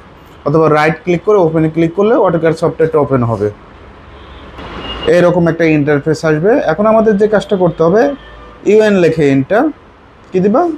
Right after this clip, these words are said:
ইউএন। ইউএন লেখে এন্টার। ইউএনটা কি বলো তো? ইউএনটা হলো ড্রয়িং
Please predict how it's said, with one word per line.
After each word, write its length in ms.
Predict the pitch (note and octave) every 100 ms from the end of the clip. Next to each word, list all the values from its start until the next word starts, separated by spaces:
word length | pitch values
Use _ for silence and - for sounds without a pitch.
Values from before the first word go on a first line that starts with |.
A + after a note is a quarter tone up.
| -
ইউএন। 680 | F#3 A3 - - D3+ A#2 G#2+ - - - - - - - - - - - - -
ইউএন 240 | E3+ F#3+ G3
লেখে 260 | F#3+ F#3
এন্টার। 480 | A#3+ F3+ F3 D3 A2 G2+ - - - -
ইউএনটা 400 | G#3 A3+ G#3 F#3+
কি 160 | - B2
বলো 240 | C3+ E3
তো? 200 | E3+ A3+
ইউএনটা 480 | E3 F3+ F#3 F#3+ G#3
হলো 200 | G3+ A3+
ড্রয়িং 440 | G3 D3 E3 G#3+